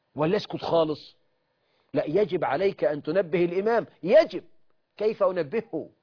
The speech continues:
وما الذي يجب على الإمام إن نبهه المأموم؟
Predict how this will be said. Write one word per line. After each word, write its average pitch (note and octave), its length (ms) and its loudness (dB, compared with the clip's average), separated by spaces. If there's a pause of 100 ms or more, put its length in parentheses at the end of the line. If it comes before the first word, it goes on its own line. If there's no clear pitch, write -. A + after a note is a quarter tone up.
(1600)
وما G#3+ 180 4
الذي D4 380 2
يجب C#4 320 2
على C4 280 6
الإمام A#3+ 640 0 (500)
إن D3+ 140 -2
نبهه F#3 600 2 (1040)
المأموم؟ E3+ 640 0